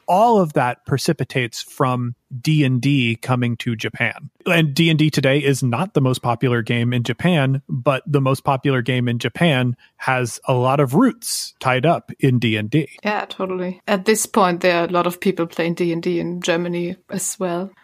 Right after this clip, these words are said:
Speaker 2: But the book, we really liked the book when we discussed it a bit, but I was wondering, did you already use it yourself? For example, for creating the new campaign characters?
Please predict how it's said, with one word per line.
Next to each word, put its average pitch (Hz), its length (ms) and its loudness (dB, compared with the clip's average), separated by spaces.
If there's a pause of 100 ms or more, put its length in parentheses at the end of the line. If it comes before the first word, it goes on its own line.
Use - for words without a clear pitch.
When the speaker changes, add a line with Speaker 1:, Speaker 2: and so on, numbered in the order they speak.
Speaker 2:
But 233 360 2
the 233 120 0
book, 208 300 0
we 226 300 2 (100)
really 233 260 4
liked 220 200 0
the 202 60 -8
book 202 200 -6
when 180 200 -4
we 175 260 -4
discussed 202 500 -2
it 185 100 0
a 190 40 -2
bit, 208 380 -2
but 180 260 -2 (140)
I 190 140 4
was 302 220 2
wondering, 254 360 4
did 226 260 0
you 269 260 0
already 208 380 2
use 202 300 -2
it 247 120 0
yourself? 196 840 -2
For 190 240 -2
example, 202 380 2
for 190 440 2
creating 190 420 -2
the 190 120 -4
new 190 120 -2
campaign 214 500 0
characters? 254 640 -2